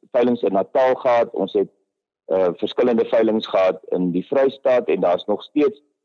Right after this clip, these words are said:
in die volgende komende maand, sowel as in September, verskeie bulveilings, sowel as produksieveilings wat plaasvind.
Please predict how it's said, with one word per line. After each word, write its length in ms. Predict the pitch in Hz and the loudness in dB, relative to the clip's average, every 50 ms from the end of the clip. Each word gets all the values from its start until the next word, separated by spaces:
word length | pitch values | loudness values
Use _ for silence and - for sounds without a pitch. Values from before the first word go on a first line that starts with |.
| _ - | _ -4
in 80 | 113 | -2
die 140 | 107 110 - | -2 -2 0
volgende 380 | - 151 156 156 - 139 117 107 | 0 2 2 2 2 0 -2 -2
komende 480 | - - - 156 160 156 151 135 123 107 | -4 -2 0 2 2 2 2 2 2 2
maand, 320 | 104 107 107 110 110 - | 2 2 2 0 0 -2
sowel 240 | - 95 98 107 123 | -2 0 0 2 2
as 120 | 135 - | 0 -2
in 80 | 117 107 | -4 -6
September, 560 | - - 98 - - 113 110 107 101 95 - _ _ _ _ _ _ | -6 -6 -6 -2 0 0 2 2 0 -2 -4 _ _ _ _ _ _
verskeie 440 | - 104 - - - - 139 156 143 | -8 -8 -6 -2 0 2 2 2 2
bulveilings, 600 | 113 110 110 117 113 - 131 113 117 113 113 - | 2 2 0 0 0 2 2 2 2 0 0 -2
sowel 380 | 98 92 95 82 92 98 113 135 | -2 -2 -2 0 2 2 2 2
as 100 | 139 135 | 0 -2
produksieveilings 680 | - - 101 101 98 - - 98 - 104 101 98 92 - | -2 -4 -2 -2 -2 -4 -6 -4 0 0 0 0 -2 -2
wat 180 | - 90 - | -4 -6 -4
plaasvind. 460 | - 107 104 101 98 95 - 110 104 | -2 0 0 0 0 -2 -4 -8 -8